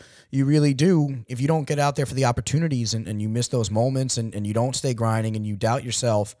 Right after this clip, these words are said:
that's when you start to lose it, man. And, and it's so hard. I would say it's harder for kids in this generation to stay focused because of the pressures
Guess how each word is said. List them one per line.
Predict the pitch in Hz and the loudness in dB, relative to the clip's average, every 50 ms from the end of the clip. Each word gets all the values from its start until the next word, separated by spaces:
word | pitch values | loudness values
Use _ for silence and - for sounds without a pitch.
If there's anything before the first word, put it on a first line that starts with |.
| _ _ | _ _
that's | - 170 165 - | -10 -8 -6 -4
when | - 160 | -4 -2
you | 143 | -2
start | 127 - 160 147 135 | 0 2 2 2 4
to | - | 2
lose | 120 110 135 190 185 139 | 2 2 4 2 2 0
it, | 120 92 | -2 -4
man. | 117 117 123 127 | -4 -4 -4 -6
And, | - 151 151 - | -6 -6 -6 -4
and | 135 151 143 | -2 -2 -2
it's | 139 - | -2 -2
so | - - 202 202 185 | -2 0 2 2 2
hard. | 135 - 151 147 143 143 131 117 104 - _ _ _ - _ - - | 2 4 4 4 6 6 4 2 0 -4 _ _ _ -20 _ -10 -2
I | - | -2
would | 127 123 | -2 0
say | - 185 | 2 0
it's | 170 - | 0 0
harder | - - 147 147 143 143 | 0 2 2 2 2 0
for | 120 - 113 | -2 -4 -8
kids | - - 131 127 117 107 | -2 0 0 0 2 0
in | 107 104 | -2 0
this | 107 107 - | 0 -2 0
generation | - - 117 110 101 98 101 101 101 - - 131 131 139 151 - _ _ _ _ _ _ _ _ _ _ | 0 -2 -2 0 0 0 0 0 0 -2 -2 -2 -4 -4 -6 -8 _ _ _ _ _ _ _ _ _ _
to | - 131 120 104 | -2 0 0 0
stay | 98 - - 117 110 | 0 0 0 0 -2
focused | 95 - - 139 113 107 - 160 156 151 - - 123 - | -2 -2 0 0 0 0 2 0 0 0 -2 -6 -10 -6
because | - 123 107 - 123 113 101 | -6 -6 0 4 2 4 4
of | 117 110 95 | 2 0 0
the | 90 101 | -2 -4
pressures | 90 - - 120 110 - - 123 107 98 98 98 95 - - | -4 0 0 0 0 0 0 0 0 0 0 0 -2 -4 -6